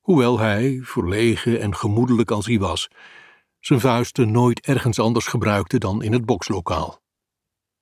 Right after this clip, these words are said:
Hij was Spider Kelly's paradepaardje. Spider Kelly leerde al zijn jongens vedergewicht boksen, of ze nou honderd of tweehonderd pond wogen. Maar Cohn leek ervoor geknipt. Hij was echt zo vlug als water.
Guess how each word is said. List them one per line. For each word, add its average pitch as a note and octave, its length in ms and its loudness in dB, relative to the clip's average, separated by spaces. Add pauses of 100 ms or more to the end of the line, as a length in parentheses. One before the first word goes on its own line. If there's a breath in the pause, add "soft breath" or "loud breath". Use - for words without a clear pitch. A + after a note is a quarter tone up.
(580 loud breath)
Hij B2 140 0
was D3 140 0
Spider D3+ 400 0
Kelly's D3+ 400 0
paradepaardje. A2 1000 -2 (1120)
Spider C3+ 360 0
Kelly D#3 380 2
leerde C3+ 360 2
al C#3+ 220 2
zijn B2+ 140 2
jongens C3 360 2
vedergewicht B2 680 2
boksen, G2+ 380 -4
of - 160 -2
ze C#3 100 0
nou F#2+ 200 2
honderd C#3 440 2
of - 220 -2
tweehonderd A2+ 680 0
pond F#2+ 280 -2
wogen. E2+ 420 -4 (680 loud breath)
Maar G#2+ 180 0
Cohn A3+ 420 2
leek F3 280 2
ervoor D3+ 260 2
geknipt. - 500 -2 (460)
Hij D#3 160 0
was D3+ 140 0
echt D#3 220 -4
zo A#2+ 180 2
vlug C3 360 0
als G#2+ 220 -4
water. - 440 -4